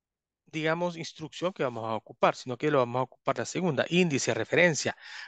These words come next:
Para activar la segunda, tenés que abrir el ot-, el pare-, segundo paréntesis, ¿ya? Cuando abrís el segundo paréntesis, el Excel va a entender que vas a agarrar el índice en su segunda modalidad.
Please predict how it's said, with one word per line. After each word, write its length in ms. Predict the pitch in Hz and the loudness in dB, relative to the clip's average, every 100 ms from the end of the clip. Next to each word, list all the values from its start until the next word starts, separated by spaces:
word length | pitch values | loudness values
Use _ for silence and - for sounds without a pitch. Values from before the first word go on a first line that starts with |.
| - | 6
Para 300 | 285 269 226 | 6 8 4
activar 540 | - _ 226 226 127 | 2 _ 8 8 8
la 160 | 131 123 | 2 2
segunda, 720 | - 220 262 202 151 208 240 _ _ | 4 4 4 4 4 2 2 _ _
tenés 260 | - 143 139 | -6 -6 -2
que 100 | 165 | 0
abrir 280 | 143 202 156 | 2 2 2
el 80 | 113 | 0
ot-, 200 | - _ | -8 _
el 120 | 143 | -8
pare-, 240 | - 117 127 | -4 -4 -4
segundo 320 | 143 135 131 | -2 0 2
paréntesis, 680 | 147 165 147 107 - - _ _ _ _ _ | 4 4 2 -10 -16 -20 _ _ _ _ _
¿ya? 160 | 165 - - _ _ _ _ _ _ | -4 -4 -12 _ _ _ _ _ _
Cuando 320 | 220 190 170 | 6 6 4
abrís 260 | 156 190 - | 2 -2 -8
el 80 | 135 | -6
segundo 340 | 160 175 190 | -4 0 0
paréntesis, 680 | - 196 196 208 196 202 - | 4 6 6 2 -2 -4 -2
el 180 | 175 180 | 0 2
Excel 420 | 165 - 196 196 | 0 4 4 6
va 60 | 180 | 2
a 20 | |
entender 540 | 180 - 185 170 208 - | 2 2 2 4 4 4
que 100 | 156 | 2
vas 120 | 143 | 2
a 40 | 147 | 4
agarrar 320 | 151 160 160 | 4 4 4
el 120 | 160 | 2
índice 400 | 170 180 185 196 - | -2 -2 -4 -2 2
en 160 | 196 | 2
su 140 | 180 139 | 2 0
segunda 420 | 135 123 120 113 | 0 0 0 -2
modalidad. 460 | 117 110 120 185 | -2 -4 0 0